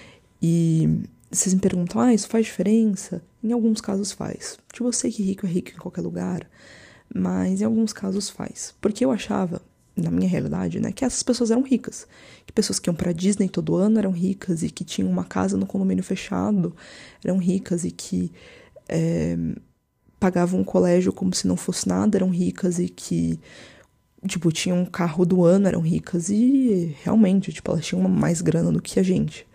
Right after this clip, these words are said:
Mas aí, eu vim pra São Paulo. E vindo pra São Paulo, eu também acabei morando de favor no,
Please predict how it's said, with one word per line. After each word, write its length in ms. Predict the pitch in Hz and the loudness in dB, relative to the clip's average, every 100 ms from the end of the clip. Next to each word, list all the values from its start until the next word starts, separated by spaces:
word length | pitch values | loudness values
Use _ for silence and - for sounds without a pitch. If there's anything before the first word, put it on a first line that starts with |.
| - - - - - _ | -20 -20 -20 -20 -20 _
Mas 200 | 240 233 | 0 4
aí, 340 | 208 214 185 156 _ _ _ | 6 6 4 0 _ _ _
eu 160 | 190 190 - - | -2 -2 -4 -6
vim 200 | 175 190 | -2 0
pra 160 | 190 185 | 0 0
São 180 | - | -2
Paulo. 280 | 196 180 185 - - _ - - - - - | -4 -4 -8 -12 -20 _ -20 -20 -20 -20 -12
E 300 | - 185 190 | -2 2 4
vindo 240 | 185 214 220 | 6 6 6
pra 140 | 202 | 4
São 160 | 190 175 | 2 2
Paulo, 200 | - 180 | 2 2
eu 40 | |
também 180 | 185 175 | 2 2
acabei 240 | 170 151 | 2 0
morando 260 | 175 170 156 | 2 2 0
de 80 | - | -2
favor 440 | 233 220 220 208 | -2 2 2 4
no, 580 | 160 156 160 156 151 | 2 2 2 2 2